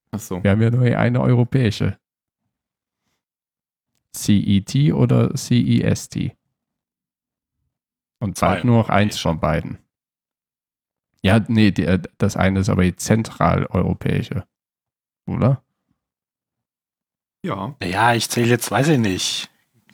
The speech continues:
Speaker 3: Großbritannien immer noch zu Europa.
Speaker 1: Was?
Speaker 2: Ja, ja, ja, aber, aber ist, äh, das ist, ist ja, ist
Speaker 3: Die
Speaker 2: das
Speaker 3: sind
Speaker 2: Zent-,
Speaker 3: ja,
Speaker 2: das ist ja
Speaker 3: sind ja
Speaker 2: nicht
Speaker 3: weg.
Speaker 1: Die sind weg.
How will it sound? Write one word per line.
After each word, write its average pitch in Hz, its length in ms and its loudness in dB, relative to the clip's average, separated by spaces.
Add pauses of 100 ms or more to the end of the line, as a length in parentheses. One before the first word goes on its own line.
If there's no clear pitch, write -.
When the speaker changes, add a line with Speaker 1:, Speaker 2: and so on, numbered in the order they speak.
(180)
Speaker 3:
Großbritannien 135 720 0
immer 156 180 4
noch 113 160 -2
zu - 140 -10
Europa. 92 560 -10
Speaker 1:
Was? 208 500 2
Speaker 2:
Ja, - 100 4
ja, 135 160 6
ja, 123 280 6
aber, 104 280 4
aber 110 400 4
ist, - 220 -2
äh, 113 120 0
das 107 260 0
ist, - 340 -8
ist - 300 -8
ja, 107 280 4
ist - 180 -4
Speaker 3:
Die - 40 -2
Speaker 2:
das 107 120 0
Speaker 3:
sind - 100 -6
Speaker 2:
Zent-, 113 100 2
Speaker 3:
ja, 135 300 2
Speaker 2:
das 107 240 0
ist - 60 -4
ja 104 100 0
Speaker 3:
sind 107 80 -4
ja 110 60 0
Speaker 2:
nicht - 160 -2
Speaker 3:
weg. 110 460 -8 (1120)
Speaker 1:
Die 123 80 -10
sind 147 180 2
weg. - 380 -2